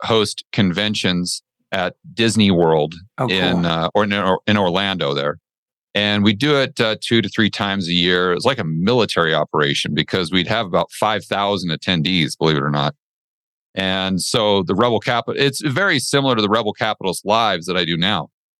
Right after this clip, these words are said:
Speaker 1: In fact, it's identical, except for Rebel Capitalist Live, well, about five hundred people. And for those, we'd have five thousand. <laughs>
Speaker 2: Wow.
Speaker 1: So logistically, it's a little different,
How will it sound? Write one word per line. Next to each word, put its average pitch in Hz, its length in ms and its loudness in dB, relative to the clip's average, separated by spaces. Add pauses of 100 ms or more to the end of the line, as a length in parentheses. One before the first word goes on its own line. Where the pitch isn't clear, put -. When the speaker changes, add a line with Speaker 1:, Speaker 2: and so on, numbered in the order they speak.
(360)
Speaker 1:
In 107 100 0
fact, 117 220 -4
it's - 100 -8
identical, 107 600 -2
except - 380 -6 (120)
for 104 100 4
Rebel 107 240 2
Capitalist 95 480 -2
Live, 107 300 0
well, 90 120 2
about 87 240 -2
five 92 260 -2
hundred 98 340 -2
people. 78 420 -2 (440)
And 101 200 -4
for 98 120 2
those, 104 420 2
we'd 92 140 4
have 92 160 -2
five 92 240 -2
thousand. 98 500 -2 (220)
<laughs> - 180 -2
Speaker 2:
Wow. 113 300 0 (440)
Speaker 1:
So 160 220 0
logistically, 151 760 0
it's 123 120 -4
a 131 40 4
little 120 240 4
different, 107 440 0